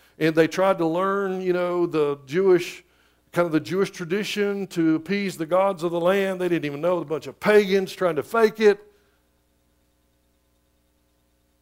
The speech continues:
The woman at the well was a Samaritan. She was shocked that Jesus Christ would stop to even speak to her.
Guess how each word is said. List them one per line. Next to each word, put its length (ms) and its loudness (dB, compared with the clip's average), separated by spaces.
The 140 2
woman 380 4
at 120 2
the 80 -4
well 360 0
was 180 -4
a 60 -10
Samaritan. 580 -4
She 240 -4
was 180 2
shocked 580 -4
that 140 -6
Jesus 460 -8
Christ 460 -8
would 160 -14
stop 340 -8
to 80 -20
even 240 -14
speak 320 -14
to 120 -20
her. 120 -20